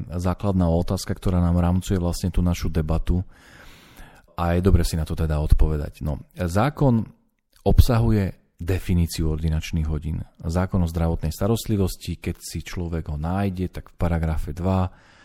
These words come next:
už teraz ti presne nepoviem, že ktorý je to odsek, ale v tom paragrafe dva si to nájdeme. A tam sa hovorí to, že ordinačné hodiny sú časovým úsekom, v ktorom sa poskytuje ambulantná zdravotná starostlivosť. Z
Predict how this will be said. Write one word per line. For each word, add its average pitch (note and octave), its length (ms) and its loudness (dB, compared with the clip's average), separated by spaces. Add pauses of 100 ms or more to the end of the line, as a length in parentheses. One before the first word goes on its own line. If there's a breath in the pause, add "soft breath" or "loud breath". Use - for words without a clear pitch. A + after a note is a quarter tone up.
(320 loud breath)
už - 80 -8
teraz - 240 -8
ti - 80 -16
presne F2+ 480 -2
nepoviem, F#2 240 6
že F2+ 80 -2
ktorý F#2 400 -2
je - 80 -2
to F#2 80 2
odsek, F2+ 320 -2
ale F2+ 240 0
v - 80 -6
tom F2+ 160 0
paragrafe F2+ 480 0
dva E2+ 160 -4
si - 160 -8
to F2+ 160 -4
nájdeme. F2+ 560 -2 (640 loud breath)
A - 80 -6
tam B2+ 160 -2
sa C3+ 160 0
hovorí A#2+ 320 0
to, A2 240 0
že G#2 320 0 (320)
ordinačné A#2 720 0
hodiny G2 320 0
sú - 240 0
časovým B2 640 2
úsekom, G#2 640 2
v - 80 -6
ktorom G2 400 4
sa - 160 -4
poskytuje F#2 1120 0
ambulantná F2+ 720 4
zdravotná D#2+ 560 -2
starostlivosť. - 760 -8 (920 loud breath)
Z - 80 -12